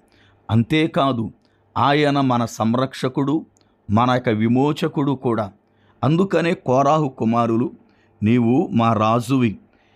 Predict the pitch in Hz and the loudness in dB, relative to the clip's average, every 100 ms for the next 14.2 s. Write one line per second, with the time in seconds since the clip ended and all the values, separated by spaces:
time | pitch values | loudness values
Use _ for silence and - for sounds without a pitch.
0 | _ 104 110 127 - 180 175 175 170 - | _ -2 0 0 2 2 2 0 -2 -2
1 | 117 123 - _ _ - - 147 175 175 | -2 -2 -8 _ _ -2 0 2 2 0
2 | 160 - - 156 151 - _ - 123 135 | 0 -4 -4 -2 -2 -6 _ -4 0 0
3 | 135 120 123 120 131 131 131 120 - 113 | 2 0 0 -2 -2 0 -2 -4 -2 -2
4 | 113 117 - _ _ _ - 135 160 165 | 0 -2 -6 _ _ _ -4 0 2 2
5 | 143 131 123 113 113 110 - _ _ _ | 0 -2 0 0 0 -4 -12 _ _ _
6 | _ _ - 135 135 165 175 175 180 - | _ _ -2 -2 2 2 4 2 2 -2
7 | - _ _ _ _ _ _ _ _ _ | -8 _ _ _ _ _ _ _ _ _
8 | - - 131 135 131 117 - 143 165 165 | -10 -2 0 0 -2 -6 -2 0 2 2
9 | 160 135 135 - 135 123 123 127 120 123 | 0 -2 -6 -4 -2 -2 -2 -2 0 0
10 | 120 - 110 107 101 104 101 - _ _ | -4 -2 0 0 -2 -6 -8 -18 _ _
11 | _ _ - 95 127 170 - 214 180 175 | _ _ -16 -4 0 0 0 0 0 2
12 | 165 160 147 110 127 165 170 160 - 156 | 0 0 -2 -4 0 2 0 -2 -4 -4
13 | 151 147 120 123 127 131 - 127 117 117 | -2 -2 0 0 0 -4 -2 -2 0 0
14 | 123 110 | -2 -6